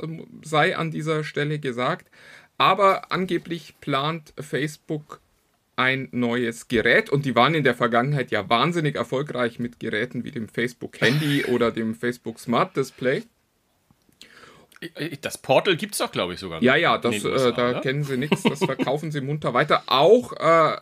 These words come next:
Speaker 1: äh, Oculus Rift ist, äh, eine Marke, die Facebook in den Abgrund gestoßen hat.
Speaker 2: In den Ruin getrieben,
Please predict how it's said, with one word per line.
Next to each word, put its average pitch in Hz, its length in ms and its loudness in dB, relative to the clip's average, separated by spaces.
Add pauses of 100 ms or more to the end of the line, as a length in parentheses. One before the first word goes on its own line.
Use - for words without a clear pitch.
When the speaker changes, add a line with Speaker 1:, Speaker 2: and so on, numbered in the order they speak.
Speaker 1:
äh, 143 140 0
Oculus 156 500 0
Rift - 440 0 (600)
ist, 151 300 -4
äh, 151 400 4 (440)
eine 143 200 2
Marke, 139 420 2
die 151 160 -4
Facebook 151 640 -6
in 143 140 0
den 147 160 4
Abgrund 151 540 0
gestoßen 151 600 -4
hat. 139 140 0
Speaker 2:
In 135 100 2
den 131 120 2
Ruin 135 320 0
getrieben, - 440 -6